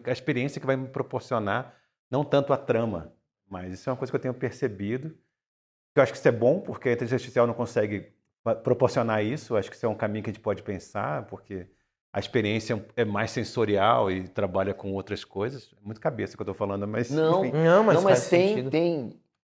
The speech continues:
Speaker 1: Mas o, o, e, e, e ver porque,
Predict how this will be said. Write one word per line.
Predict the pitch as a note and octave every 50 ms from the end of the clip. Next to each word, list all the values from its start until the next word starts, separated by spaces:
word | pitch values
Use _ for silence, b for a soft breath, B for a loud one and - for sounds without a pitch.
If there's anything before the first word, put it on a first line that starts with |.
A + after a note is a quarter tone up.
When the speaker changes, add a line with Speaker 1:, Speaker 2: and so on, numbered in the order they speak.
| _ -
Speaker 1:
Mas | C#3 C3+ C3+ C#3 C#3 C#3 C#3 C3 A2 A#2
o, | C#3 C#3 C#3 - -
o, | C3 C3 C3 B2+ B2+ B2+ B2+ B2 B2 B2 B2 B2 A#2+ A#2+ A#2+ A#2 A#2 - - _
e, | - D#3+ G#3 A#3 A#3 A3 - - F3+ F3+ E3+ - - -
e, | E3
e | F3+ D3+
ver | A#2+ B2+ D#3+ G3+ G#3+
porque, | - A3 - - - G#3+ G3+ - - -